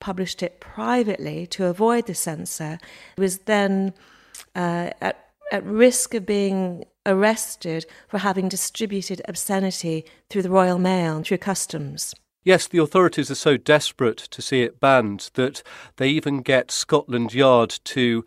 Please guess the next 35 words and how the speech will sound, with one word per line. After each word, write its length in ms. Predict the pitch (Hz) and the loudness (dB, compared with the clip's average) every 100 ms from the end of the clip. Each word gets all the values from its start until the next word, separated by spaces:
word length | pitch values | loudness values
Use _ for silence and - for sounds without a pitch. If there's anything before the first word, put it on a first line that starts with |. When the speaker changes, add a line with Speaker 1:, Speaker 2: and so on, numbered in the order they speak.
| - | -6
Speaker 2:
launch 460 | 131 139 123 - | 0 2 0 -2
a 40 | 123 | -2
criminal 500 | 165 143 127 120 127 | 0 2 4 2 2
investigation 960 | 131 120 127 - 123 147 151 - 95 95 | -2 2 2 2 2 2 2 -4 -4 -4
that 240 | 135 135 _ 135 | -4 -6 _ -6
basically 540 | 226 302 - - 120 | -4 -4 -8 -6 -2
means 300 | 117 113 107 | 0 0 -2
Lawrence 420 | 117 120 113 113 - | 2 4 4 0 -10
cannot 480 | - - 117 113 | -6 -4 -4 -6
go 160 | 120 107 | -6 -4
back 240 | 120 113 | -2 -2
to 120 | - 107 | -4 -6
the 100 | 117 | -2
U 160 | 117 | -2
K. 420 | - 160 101 - _ _ 240 | 2 2 2 -4 _ _ -6
Speaker 1:
Exactly. 440 | 220 233 208 202 | -2 -2 -2 -2
He 140 | 208 | 2
was 260 | 208 240 214 | 4 2 2
warned 460 | 208 233 214 190 180 | 4 4 4 2 2
by 360 | 190 180 175 - _ | 2 4 0 -6 _
his 240 | 196 202 220 | -2 0 2
agent 640 | 220 220 185 165 - - - | 2 2 -2 -4 -8 -10 -6
that 140 | 175 | -6
if 100 | 175 | -4
he 320 | 185 180 190 - | -6 -6 -8 -12
tried 320 | - 226 240 | -4 -2 -2
to 120 | - | -2
return 380 | 180 - 175 170 | -4 -2 -2 -2
to, 320 | - 175 170 _ _ - | 0 0 -2 _ _ -6
to 180 | 208 | 2
England, 340 | 226 226 208 196 | 6 6 4 0
that 200 | 190 - | -2 -6
he 180 | 220 185 | -8 -4
faced 420 | - 180 - 190 | 0 0 0 -2
arrest. 640 | 180 180 160 - - | -2 -2 -4 -6 -8